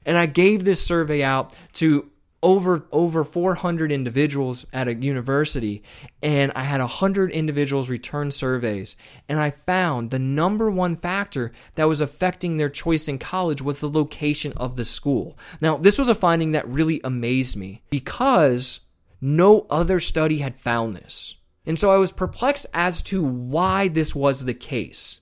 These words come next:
And I went back and I read all the other studies to try to help understand. And I went back and I read this theory of social attraction again to, to try to explain. And what I came to this realization was, is that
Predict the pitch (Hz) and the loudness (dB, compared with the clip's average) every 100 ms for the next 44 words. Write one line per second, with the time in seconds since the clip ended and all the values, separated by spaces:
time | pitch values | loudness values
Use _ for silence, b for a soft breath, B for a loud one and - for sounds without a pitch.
0 | - 165 170 165 262 240 196 190 180 151 | -2 0 2 2 2 2 -2 -2 0 2
1 | 139 170 170 151 147 139 135 127 - 135 | 4 4 4 2 0 0 0 -2 -2 -2
2 | 131 107 - - 143 135 135 139 - 127 | -2 -4 -8 -6 -4 -2 0 -2 -4 -6
3 | 117 - 107 113 92 - _ - 170 214 | -6 -8 -8 -8 -10 -14 _ 0 4 4
4 | 202 190 190 185 B B 156 151 151 170 | 4 2 2 0 B B 0 2 2 0
5 | 160 139 - 156 160 143 156 143 135 120 | 0 -4 0 2 2 2 2 2 0 -2
6 | 143 143 151 - - 135 151 160 139 131 | -2 -2 -2 -8 -8 -6 -2 -2 -2 -6
7 | - 123 - 117 117 - 117 - - 127 | -6 -6 -4 -2 -2 -6 -8 -8 -6 -4
8 | 127 101 - - _ 180 180 190 208 196 | -4 -6 -10 -20 _ 2 2 2 2 0
9 | - 214 220 214 180 170 - 156 147 123 | -4 -4 -2 -4 -4 -4 -2 -2 0 0
10 | 131 147 - 131 107 90 - - - - | 0 0 -2 -4 -6 -10 -14 -16 -6 2
11 | 175 165 165 | 2 2 0